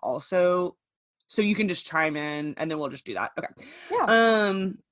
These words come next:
Speaker 1: okay, so the first one up is Scandal. <laughs> So Scandal is, like,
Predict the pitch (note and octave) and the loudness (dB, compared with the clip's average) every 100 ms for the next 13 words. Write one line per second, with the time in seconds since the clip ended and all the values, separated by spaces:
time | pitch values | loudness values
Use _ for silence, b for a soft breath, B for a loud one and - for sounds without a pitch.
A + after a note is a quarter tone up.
0 | _ _ _ - B3 B3 A3 A#3+ A3+ A3+ | _ _ _ -6 -2 0 2 0 4 2
1 | C#4+ D#4+ C4+ G3+ - - F3+ F3+ F3+ - | 4 2 4 0 0 0 2 2 0 -4
2 | - - E3 F3+ F#3+ F#3 C#3+ A2+ F2+ F#3+ | -12 -4 2 4 4 2 2 0 -4 -4
3 | - D4+ - C4+ B3+ C#4+ A3+ - B3+ G#3+ | 0 2 6 6 6 6 6 6 4 6
4 | G#3+ B B B B B - - D4 G4 | 2 B B B B B -14 0 2 4
5 | G#4+ A4 G#4+ - A#3+ B3+ G3+ A3+ G#3+ | 4 4 4 2 2 0 0 0 0